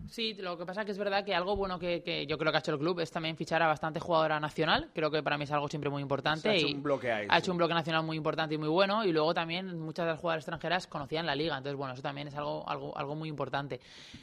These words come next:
Speaker 1: Eh, pero como te digo, eh, Carlos tenía muy clara la idea de juego del equipo. Eh, yo tenía muy clara la,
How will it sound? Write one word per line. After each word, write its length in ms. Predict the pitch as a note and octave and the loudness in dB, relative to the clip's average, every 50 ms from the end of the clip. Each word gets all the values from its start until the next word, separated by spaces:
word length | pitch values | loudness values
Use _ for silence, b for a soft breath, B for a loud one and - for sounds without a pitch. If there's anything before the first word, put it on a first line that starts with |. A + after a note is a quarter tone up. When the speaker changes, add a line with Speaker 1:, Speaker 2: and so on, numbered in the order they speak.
| B B | B B
Speaker 1:
Eh, 240 | - F3+ E3+ D#3+ D#3 | 4 4 6 6 4
pero 160 | D3 D#3 D#3 D3 | 4 2 0 0
como 160 | D3+ D3+ D3 | 0 -2 -2
te 100 | D3 D3+ | -2 -2
digo, 320 | F3 F3 D#3+ D#3 D#3+ E3 D#3 | -2 0 0 -2 -2 -2 -4
eh, 180 | D3 D3 D3 | -4 -4 -2
Carlos 240 | - D3+ D3+ E3+ - | -2 -2 -2 -2 -4
tenía 180 | - F3+ E3 D#3 | -4 -6 -6 -6
muy 120 | D3+ C3+ | -6 -6
clara 200 | - D3 C#3+ C#3 | -6 -6 -6 -4
la 60 | C#3 | -4
idea 180 | C3+ C3+ C#3 C3+ | -6 -6 -6 -6
de 80 | C3+ | -6
juego 240 | C3+ - D#3 D#3 C#3+ | -6 -6 -6 -6 -4
del 120 | C#3 C3+ C3+ | -4 -6 -8
equipo. 440 | C3 - E3 C#3+ - G3 G3+ G3+ | -10 -10 -12 -8 -6 -6 -4 -4
Eh, 420 | E3+ D3 C#3 C3+ C3+ C3+ C3 C3 B B B B B B - | -4 -6 -6 -6 -6 -6 -8 -8 B B B B B B -6
yo 180 | E3 D#3+ G3+ G3 | 4 4 6 6
tenía 200 | F#3 E3+ E3+ E3 | 6 4 4 2
muy 140 | D#3+ D#3 C3+ | 0 0 0
clara 220 | D#3 D#3+ D3+ D3+ | 2 2 4 4
la, 400 | D3 C#3 C#3 C3+ C3+ C3 C3+ C#3 | 4 4 2 2 0 0 -2 -6